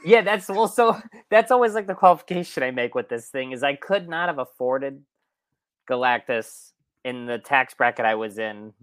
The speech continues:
<laughs> prior to working three jobs. So <laughs> it's like,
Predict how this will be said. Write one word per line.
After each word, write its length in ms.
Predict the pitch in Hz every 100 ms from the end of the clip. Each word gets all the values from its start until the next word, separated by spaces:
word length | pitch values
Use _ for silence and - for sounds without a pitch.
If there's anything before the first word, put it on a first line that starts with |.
| 135 -
<laughs> 300 | _ _ _
prior 340 | - 131 127 120
to 140 | 113
working 480 | 107 120 120 120 110
three 240 | - 120 101
jobs. 440 | 110 98 - - _ _
So 520 | - 135 135 247 151 - -
<laughs> 100 | -
it's 280 | 165 160
like, 340 | 160 147 123